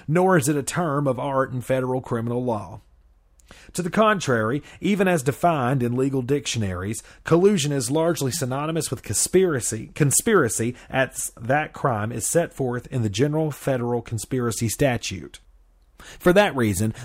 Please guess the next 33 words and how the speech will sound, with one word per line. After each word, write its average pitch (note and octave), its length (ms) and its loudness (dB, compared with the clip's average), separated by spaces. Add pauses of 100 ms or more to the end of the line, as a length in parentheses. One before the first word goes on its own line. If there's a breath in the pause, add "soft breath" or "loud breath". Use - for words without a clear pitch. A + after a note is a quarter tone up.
this E3 200 4
office's C3+ 580 -2
focus D3 400 0
in G#2+ 140 -2
resolving B2 480 2
the G#2 80 -4
question B2+ 460 -2
of F#2+ 180 -6
joint B2 320 0
criminal C3 380 -2
liability A2 580 0
was G#2 220 0
on B2 160 0
conspiracy B2 640 0
as A2+ 100 0
defined C#3+ 440 0
in G#2 80 -2
federal D3 420 2
law, F#2 300 2 (200 loud breath)
not D3+ 240 2
the B2 80 -4
commonly D#3 480 0
discussed A#2+ 520 -2
term B2 240 0
collusion. A2+ 640 0 (420 loud breath)
The - 120 2
office D#3 680 2
considered D#3 540 2
in B2+ 140 -2
particular A2 680 -2 (140)
whether C#3+ 280 2
contacts E3 640 -2
with, A#2+ 120 -4